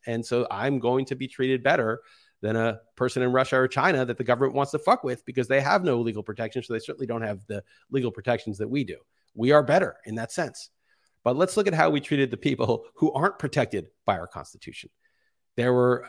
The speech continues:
African slaves brought to America against their will. They were abducted. And how were they treated? They,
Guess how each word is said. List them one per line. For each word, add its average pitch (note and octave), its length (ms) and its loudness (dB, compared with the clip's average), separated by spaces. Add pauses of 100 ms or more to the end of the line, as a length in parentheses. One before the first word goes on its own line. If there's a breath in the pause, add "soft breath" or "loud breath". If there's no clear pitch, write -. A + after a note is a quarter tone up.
African C#3 420 2
slaves D#3+ 400 2
brought B2+ 360 2
to C#3+ 120 0
America D3 540 4
against B2+ 340 -2
their C3 100 4
will. D#3+ 180 4
They D3 100 4
were C3+ 80 4
abducted. C#3+ 560 2 (520 soft breath)
And D3 280 2
how E3 120 8
were F3 80 4
they G3+ 140 4
treated? F#2+ 360 -6 (120)
They, D3 300 -2